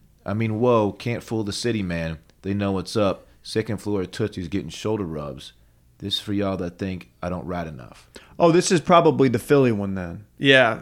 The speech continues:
Speaker 2: Because
Speaker 3: A
Speaker 2: Meek's from Philly.
Speaker 3: representative from the Philly establishment did confirm to Spin via phone yesterday that Meek dined there recently in the last couple of months with his entourage.
Speaker 1: Is that a world tour or your girl's tour? I know that you gotta be a thug for her. Yeah, see, that's just poetry.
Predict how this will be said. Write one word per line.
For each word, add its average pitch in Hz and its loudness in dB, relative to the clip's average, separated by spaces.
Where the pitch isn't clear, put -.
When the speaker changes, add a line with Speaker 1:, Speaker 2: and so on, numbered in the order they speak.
Speaker 2:
Because 135 4
Speaker 3:
A - 2
Speaker 2:
Meek's 151 8
from 156 8
Philly. 202 6
Speaker 3:
representative 156 8
from 143 0
the 131 0
Philly 160 4
establishment 135 0
did 180 4
confirm 170 2
to 139 -2
Spin 156 0
via 131 0
phone 151 0
yesterday 127 0
that 113 -2
Meek 135 0
dined 131 4
there 123 2
recently 127 -4
in 117 -4
the 120 -2
last 120 -2
couple 123 -6
of 117 -6
months 120 -4
with 113 -8
his 113 -10
entourage. - -8
Speaker 1:
Is 104 0
that 135 6
a - 4
world 135 4
tour 117 2
or 117 0
your 104 -2
girl's 151 -6
tour? 71 -10
I 104 -6
know 131 2
that 117 0
you 107 -6
gotta 101 0
be 95 -2
a 85 -4
thug 87 -8
for 71 -12
her. 60 -16
Yeah, 131 -8
see, 139 -8
that's 131 -6
just 117 -12
poetry. 127 -6